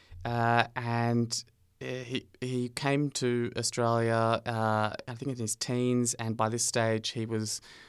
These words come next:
working as an apprentice chef, um,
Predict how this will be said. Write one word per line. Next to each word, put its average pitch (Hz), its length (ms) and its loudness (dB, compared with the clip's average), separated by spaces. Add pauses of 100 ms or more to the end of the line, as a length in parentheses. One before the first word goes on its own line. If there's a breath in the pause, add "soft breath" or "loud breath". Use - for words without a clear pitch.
(200 loud breath)
working 117 480 2
as 110 340 2
an 117 140 -6
apprentice 113 560 -2
chef, - 500 0 (420 soft breath)
um, 110 540 2